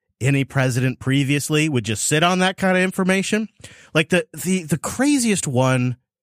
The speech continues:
I seem to recall, like, didn't Obama do a White House press dinner dur-, while they were raiding Osama bin Laden's compound or something like that? Like, the evening of that, like, he did a White House press dinner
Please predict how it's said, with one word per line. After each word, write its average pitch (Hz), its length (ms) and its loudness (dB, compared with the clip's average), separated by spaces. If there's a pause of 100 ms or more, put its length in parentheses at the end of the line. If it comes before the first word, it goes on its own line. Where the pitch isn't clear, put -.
(760)
I 147 80 -4
seem 220 240 0
to 233 80 2
recall, 175 320 0
like, 135 200 2
didn't 254 260 0
Obama 143 520 2
do 123 640 2 (540)
a 107 60 0
White 131 360 2
House 135 680 0 (460)
press 135 360 0
dinner 139 420 0 (1700)
dur-, 165 160 -2
while 147 360 4
they 160 120 2
were 143 160 4
raiding 143 300 2
Osama 139 420 2
bin 131 140 2
Laden's 127 280 2
compound 135 540 0
or 151 60 -2
something 165 280 -2
like 160 180 0
that? 175 260 -2
Like, 123 160 -2
the 123 120 -2
evening 147 340 2
of 151 120 0
that, 151 200 2
like, 123 120 -2
he 147 140 0
did 139 220 2
a 123 60 2
White 127 220 2
House 131 180 0
press - 300 -2
dinner 127 300 -2